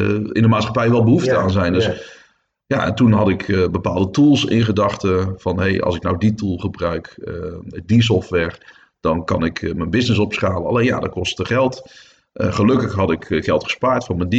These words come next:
Speaker 1: J'en. Dus tijdens corona kon ik, eh, van dat, eh, geld wat ik gespaard had, kon ik investeren in software, in, eh, tools op de lange termijn. Ja, die hebben me wel verder gebracht. Ik heb die online community.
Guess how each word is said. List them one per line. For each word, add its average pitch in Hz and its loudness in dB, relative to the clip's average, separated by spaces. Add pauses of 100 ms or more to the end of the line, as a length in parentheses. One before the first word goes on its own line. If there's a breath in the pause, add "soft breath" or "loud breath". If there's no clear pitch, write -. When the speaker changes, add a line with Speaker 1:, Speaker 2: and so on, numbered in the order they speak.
Speaker 1:
J'en. 95 2
Dus - -4
tijdens 101 -2
corona 85 -2
kon 82 -6
ik, 78 -10
eh, - -6
van 85 -8
dat, 90 0
eh, 85 0 (880)
geld 104 0
wat 107 2
ik 101 0
gespaard 92 -2
had, - -6
kon 101 0
ik 95 2
investeren 90 0
in 117 2
software, 104 0
in, 90 -6
eh, 90 0
tools 95 -2
op 92 -6
de 92 -2
lange 92 -2
termijn. 87 -6 (360 loud breath)
Ja, - -4
die 107 0
hebben 110 6
me 101 4
wel 110 2
verder 131 0
gebracht. 95 -2
Ik - -8
heb 90 -2
die 98 0
online 107 4
community. 117 4